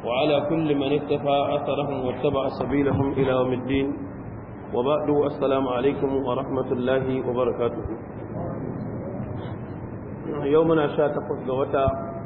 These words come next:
hijiran manzon Allah sallallahu alaihi wa alihi wa sallam dubu ɗaya da ɗari hudu da talatin da tara, yayin da ya daidai da uku ga watan shida shekara dubu biyu da goma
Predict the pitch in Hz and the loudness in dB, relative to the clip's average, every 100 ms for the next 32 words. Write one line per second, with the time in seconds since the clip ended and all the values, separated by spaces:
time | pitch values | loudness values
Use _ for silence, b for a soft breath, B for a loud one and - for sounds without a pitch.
0 | - - - - - - - - 123 131 | -10 -10 -12 -12 -12 -12 -12 -8 -4 0
1 | 143 147 143 131 143 147 151 135 127 143 | 2 4 4 4 2 2 2 2 0 0
2 | 147 135 139 135 - 127 139 131 131 - | 0 0 0 -2 -2 0 2 2 0 2
3 | 143 135 131 131 123 143 143 135 123 117 | 2 2 0 -2 -2 -2 0 0 0 0
4 | 139 135 139 139 139 131 123 120 135 131 | -2 -2 2 4 4 0 -4 -2 -2 -2
5 | - 135 135 120 123 123 117 131 123 131 | -2 0 0 0 0 2 2 0 -2 -4
6 | 139 135 131 131 - - - - - - | 0 2 2 2 -2 -8 -10 -10 -10 -10
7 | - - - - 117 143 143 139 139 139 | -12 -12 -10 -2 2 2 2 2 2 2
8 | 147 147 135 135 135 135 - - - - | 2 2 2 2 2 -2 -8 -12 -10 -12
9 | - - - - - 156 151 156 151 143 | -12 -12 -12 -12 -2 -2 0 2 2 4
10 | 139 147 147 135 127 123 117 - 151 143 | 4 4 4 2 2 -2 -4 -2 0 0
11 | - 127 - 143 135 123 131 135 131 - | 0 -4 0 2 2 0 -2 -4 -4 -2
12 | 143 123 139 131 | -4 0 2 2